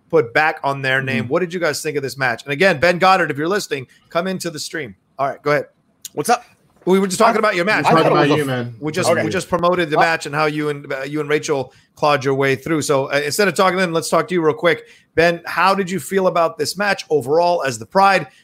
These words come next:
Speaker 1: This was a tough match. This, you know, sometimes you gotta get that W however you can. Uh,
Speaker 3: Yeah.
Speaker 1: but this one, a lot of things kinda went against you. As I said, Rachel didn't do so well in the first round. You guys spun, uh, uh, opponent's choice. T-, difficult situation, but you found your way through.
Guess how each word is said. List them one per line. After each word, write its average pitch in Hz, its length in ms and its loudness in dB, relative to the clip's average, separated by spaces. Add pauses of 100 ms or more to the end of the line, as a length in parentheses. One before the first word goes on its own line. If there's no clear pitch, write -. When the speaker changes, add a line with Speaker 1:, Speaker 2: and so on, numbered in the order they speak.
(120)
Speaker 1:
This 156 200 -6
was 156 100 -6
a 165 80 -6
tough 226 320 2
match. 254 240 0
This, - 180 -12 (120)
you 190 100 -4
know, 185 220 -2 (160)
sometimes 233 400 -4
you - 20 -6
gotta 233 140 0
get 226 80 -2
that 208 140 -2
W 220 220 2
however 196 260 2
you 175 120 -4
can. 202 460 0 (260)
Uh, 143 140 2
Speaker 3:
Yeah. 226 120 4
Speaker 1:
but 151 160 -2
this 233 220 2
one, 226 240 -2
a 143 60 -2
lot 165 240 2
of 180 80 -10
things 214 200 -2
kinda 196 220 -2
went 196 180 -2
against 190 320 -6
you. 165 120 -2
As 156 80 -2
I 156 60 -4
said, 185 260 -6
Rachel 160 280 -2
didn't 170 200 -6
do 175 80 -6
so 180 120 -4
well 175 100 2
in 170 40 -4
the 151 80 -6
first 185 220 -6
round. 175 180 -2 (220)
You 113 80 -14
guys 165 240 2
spun, 175 260 0
uh, 196 120 -8
uh, 160 400 0
opponent's 170 400 0
choice. 175 420 -2 (260)
T-, 196 220 -2
difficult 208 300 -2
situation, 202 720 -6
but 151 120 -8
you 139 60 -12
found 160 260 -4
your 156 80 -4
way 156 120 0
through. 156 280 -4